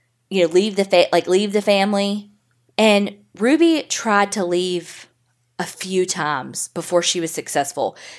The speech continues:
You know, one time Elizabeth and Marcus came and literally took her back home because they would, like, take the kids to and from work if they thought that they were about to leave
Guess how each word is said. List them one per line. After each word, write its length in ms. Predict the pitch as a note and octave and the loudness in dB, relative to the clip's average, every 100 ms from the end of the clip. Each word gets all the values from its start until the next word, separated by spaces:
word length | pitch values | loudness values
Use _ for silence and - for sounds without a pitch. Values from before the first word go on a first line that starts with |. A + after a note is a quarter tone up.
| - | -2
You 120 | F#3 | -2
know, 60 | F3 | 2
one 220 | G#3 C4 | 2 2
time 340 | C4 G#3+ G3 | 2 2 2
Elizabeth 680 | E3+ F3+ F#3 F#3+ F3 E3+ - _ | 0 -2 -2 0 0 0 -4 _
and 520 | F3 E3 D#3+ D#3 D#3+ - _ | 0 0 -2 -6 -12 -16 _
Marcus 580 | D#3+ E3 E3 E3 C#3+ - | 0 2 2 -2 -4 -6
came 300 | - F3+ E3+ | -4 -2 -2
and 180 | D3 C3+ _ - | -4 -10 _ -4
literally 560 | F3 F#3 E3 D3+ - _ _ _ _ _ _ - | 0 2 2 0 -4 _ _ _ _ _ _ -2
took 240 | C#4 B3+ | -2 0
her 300 | D#3+ B2+ - _ _ _ | -2 -6 -10 _ _ _
back 360 | _ D#3 D3 - | _ 0 0 -2
home 380 | D3+ A2 - - _ _ _ _ - _ _ G3 | -4 -4 -6 -18 _ _ _ _ -20 _ _ -2
because 300 | G#3 A3+ F#3 | 0 2 4
they 140 | A3+ | 4
would, 260 | D4 G3+ - | 2 -2 -2
like, 260 | F3 E3+ - | -2 -2 -4
take 340 | - G3+ G3+ | -2 -2 -2
the 80 | G3 | -6
kids 600 | F#3+ G3+ F3 E3 E3 - | -4 2 4 4 0 -4
to 300 | - G3+ F#3+ | -2 0 0
and 140 | D#3 E3+ | 0 0
from 300 | F3+ E3 D3 | 0 0 2
work 400 | D#3+ D#3 - - _ | 2 2 -4 -20 _
if 180 | E3 - | -6 0
they 480 | E3 D#3 D3+ D3+ D#3 - - _ _ _ | 2 2 0 -2 -10 -20 -20 _ _ _
thought 220 | F3+ D#3 | 2 4
that 120 | F3 F3 | 2 0
they 120 | E3 | 0
were 120 | D3+ | 2
about 260 | D3+ D3 - | 0 -2 -4
to 100 | C3+ | -8
leave 540 | D3 A2 B1+ - - | -8 -10 -12 -16 -20